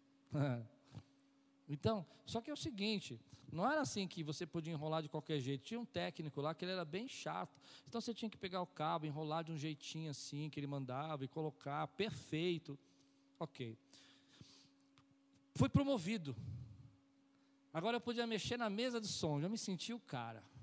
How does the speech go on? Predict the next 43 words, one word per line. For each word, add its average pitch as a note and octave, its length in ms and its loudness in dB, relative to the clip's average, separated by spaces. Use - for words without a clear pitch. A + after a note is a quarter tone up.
Cheguei D#3+ 240 -2
na F3+ 80 0
igreja E3+ 320 0
só F3+ 140 0
no A3+ 100 0
culto G#3+ 200 -2
de A#3 80 -2
quin-, E3 280 -2
de D3+ 100 -4
quarta C#3 440 2
que - 100 0
eu - 20 2
podia C3+ 240 2
mexer C3+ 280 -2
no C3 100 -2
som. A#2 300 -6
Você - 120 0
mexia C#4+ 280 -2
no G#3 80 0
som, F3+ 200 0
né? F3+ 100 2
Você C4+ 200 -2
que F#4+ 140 -4
me A#3+ 80 0
ensinou, E3 400 2
né, A3+ 120 2
Carlos? D3 300 0
Agora B3+ 260 0
que - 60 -6
eu E4 60 0
lembrei A#3+ 400 2
disso. F#3+ 420 -2
Você C#4 260 -4
que F4 100 -4
me D#4 100 -2
ensinou. A3 540 0
Olha C4 120 0
que A3+ 120 -4
lindo. E3 480 4
Não C#4 100 -4
tinha E4+ 180 -2
lembrado A3+ 380 2
disso. E3 300 -2